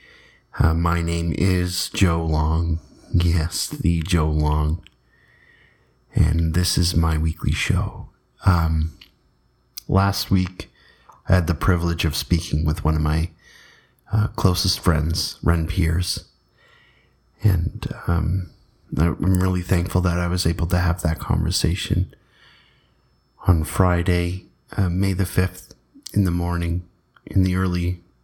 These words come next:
hours of the morning, uh, Ren passed away. And, um, and there's a,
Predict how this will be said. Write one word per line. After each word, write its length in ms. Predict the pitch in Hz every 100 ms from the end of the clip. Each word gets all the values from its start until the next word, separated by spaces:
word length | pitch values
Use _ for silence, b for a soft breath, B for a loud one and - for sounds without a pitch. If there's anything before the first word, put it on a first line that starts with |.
| _ - -
hours 260 | 90 87 -
of 80 | 87
the 100 | 87
morning, 460 | 87 87 87 87 B B B B B B B - 104
uh, 220 | 87 87 95 -
Ren 260 | 98 85
passed 380 | 82 92 92 -
away. 360 | 85 82 92 - _ _ _ _ _ _
And, 500 | - 87 82 82 80
um, 400 | 85 82 82 87 - _ _ _ _ _ _ _ _ _ _ _ _ _ _ _ _ _ _ _ _ _ _ _ - -
and 160 | 98 92
there's 240 | 92 -
a, 200 | 92